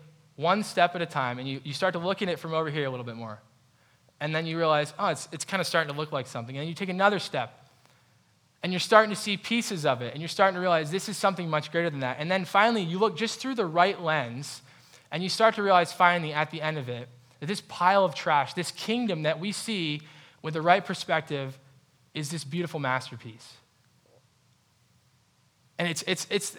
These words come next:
just thinking about the, the viewpoint that we have on earth, that the kingdom that we see in our own lives, we think is just amazing and it's great, and it's just not. And I could spend a lot more time to tell you that, but in the, in the end of things,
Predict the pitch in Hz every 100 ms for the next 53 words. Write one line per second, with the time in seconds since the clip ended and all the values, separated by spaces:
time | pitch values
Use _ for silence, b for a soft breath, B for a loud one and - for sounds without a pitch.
0 | 175 208 - - 240 240 233 202 185 165
1 | 160 185 160 165 147 185 208 220 214 170
2 | 165 160 165 156 143 147 131 160 151 B
3 | B B B 170 175 - 233 254 226 185
4 | 160 185 208 - 233 214 160 165 165 -
5 | _ _ _ _ - - _ 160 156 165
6 | 185 220 196 175 156 135 180 160 - 214
7 | 208 - 156 143 165 - 156 139 143 160
8 | 175 180 196 196 B B B B _ 175
9 | 170 165 151 - - 175 165 170 156 143
10 | - 175 139 123 120 110 - - _ _
11 | _ _ _ - 160 175 180 143 - 175
12 | 165 180 175 160 151 143 143 131 123 120
13 | 143 151 156 156 160 170 185 196 175 160
14 | 151